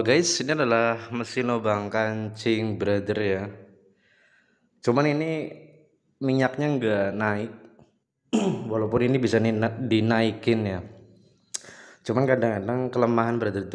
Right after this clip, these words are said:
kadang-kadang bocor ya. Bocor di sininya ya,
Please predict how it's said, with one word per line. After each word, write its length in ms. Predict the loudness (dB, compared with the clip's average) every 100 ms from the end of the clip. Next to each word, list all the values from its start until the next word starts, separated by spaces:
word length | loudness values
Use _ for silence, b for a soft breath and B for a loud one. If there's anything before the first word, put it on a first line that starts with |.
| -2
kadang-kadang 320 | -2 -2 -2
bocor 400 | -2 -2 -2 0
ya. 240 | 0 -2 -6 -16 B B B B B -2
Bocor 320 | 0 2 -2
di 160 | -2
sininya 320 | -2 0 0 2
ya, 200 | 0